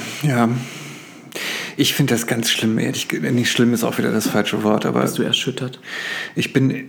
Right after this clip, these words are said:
Speaker 1: erschüttert und schockiert, dass es so einfach ist, als Oberbürgermeister auf irgendeine Idee zu kommen und die sich dann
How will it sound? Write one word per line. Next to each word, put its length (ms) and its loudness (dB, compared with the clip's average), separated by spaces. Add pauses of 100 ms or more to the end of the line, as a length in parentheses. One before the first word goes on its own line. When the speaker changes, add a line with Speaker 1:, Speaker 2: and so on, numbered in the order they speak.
(120)
Speaker 1:
erschüttert 800 2
und 160 2
schockiert, 760 2
dass 160 -2
es 320 -4
so 640 4
einfach 580 2
ist, 420 0 (1900)
als 260 0
Oberbürgermeister 1200 4
auf 240 -4
irgendeine 380 4
Idee 480 2
zu 160 -2
kommen 400 2
und 500 0 (240)
die 840 2 (1120)
sich 360 -2
dann 360 2